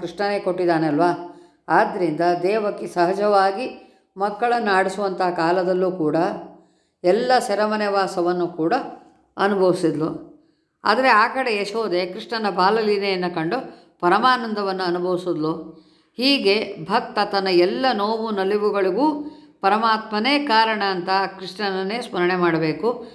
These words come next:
ನಾಮಸ್ಮರಣೆಯನ್ನು ಸಂತತ ಮಾಡಬೇಕು ಅಂತ. "ಸಂತತಂ ಚಿಂತೆಯೇನಂತಂ ಅಂತಕಾಲೇ ವಿಶೇಷತಃ". ನಿತ್ಯ ನಿರಂತರವಾಗಿ ಸ್ಮರಣೆ ಮಾಡಿದರೆ ಮಾತ್ರ ಅಂತ್ಯಕಾಲದಲ್ಲಿ ನಾಮಸ್ಮರಣೆ ಅನ್ನೋದು ಬರಬಹುದು.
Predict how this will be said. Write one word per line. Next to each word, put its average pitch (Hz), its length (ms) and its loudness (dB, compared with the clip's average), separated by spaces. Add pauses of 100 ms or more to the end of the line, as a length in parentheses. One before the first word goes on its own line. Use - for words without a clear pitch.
(200)
ನಾಮಸ್ಮರಣೆಯನ್ನು 202 880 0
ಸಂತತ 214 480 -2
ಮಾಡಬೇಕು 165 640 0
ಅಂತ. 143 160 -2 (500)
"ಸಂತತಂ 202 640 0
ಚಿಂತೆಯೇನಂತಂ 190 1040 -2
ಅಂತಕಾಲೇ 180 680 2
ವಿಶೇಷತಃ". 170 640 0 (760)
ನಿತ್ಯ 254 420 2
ನಿರಂತರವಾಗಿ 220 1040 2
ಸ್ಮರಣೆ 196 300 -4
ಮಾಡಿದರೆ 196 360 -2
ಮಾತ್ರ 240 460 0
ಅಂತ್ಯಕಾಲದಲ್ಲಿ 190 800 0
ನಾಮಸ್ಮರಣೆ 180 640 -2
ಅನ್ನೋದು 175 520 -2 (440)
ಬರಬಹುದು. 202 720 4